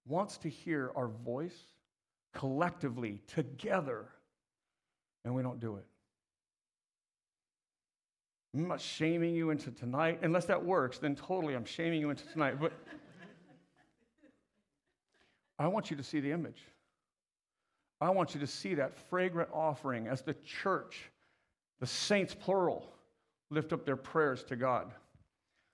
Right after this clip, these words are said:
So when they sang a new song, verse nine, saying, "Worthy are you to take the scroll and to open its seals, for you were slain,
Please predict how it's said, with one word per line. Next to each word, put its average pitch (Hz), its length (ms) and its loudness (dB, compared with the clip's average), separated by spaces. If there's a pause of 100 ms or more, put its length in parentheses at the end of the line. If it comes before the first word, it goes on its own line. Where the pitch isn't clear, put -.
(720)
So 240 100 6
when 240 100 10
they 240 120 8
sang 277 300 10
a 277 40 10
new 262 160 10
song, 202 300 6
verse 196 200 4
nine, 156 460 4 (960)
saying, 208 460 8
"Worthy 285 400 10
are 233 200 6
you 247 260 6
to 233 100 6
take 269 320 4
the 262 80 4
scroll 247 260 6
and 202 100 8
to 208 60 8
open 247 300 6
its 233 120 4
seals, 220 300 6
for 226 160 8
you 208 300 6
were 277 160 8
slain, 214 640 4